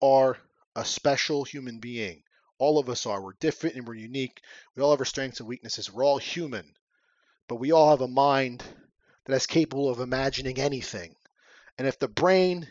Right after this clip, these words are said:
cannot differentiate between imagination and reality, then who are you to say that you're limited at all? Don't ever forget that.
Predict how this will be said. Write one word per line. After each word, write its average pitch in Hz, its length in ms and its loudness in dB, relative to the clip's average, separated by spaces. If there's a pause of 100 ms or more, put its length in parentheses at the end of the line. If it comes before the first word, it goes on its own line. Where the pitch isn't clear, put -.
(300)
cannot 151 340 0
differentiate 147 680 -4
between 135 380 -10
imagination 131 920 -4 (300)
and 120 120 -10
reality, 127 540 0 (400)
then 127 160 -8
who 175 320 0
are 175 100 6
you 151 200 -4
to 139 60 -2
say 139 320 2
that 127 120 -2
you're 117 120 -8
limited 120 400 -4
at 104 80 -8
all? 101 360 -6 (1700)
Don't 147 200 0
ever 139 140 2
forget 127 380 -2
that. 104 240 -2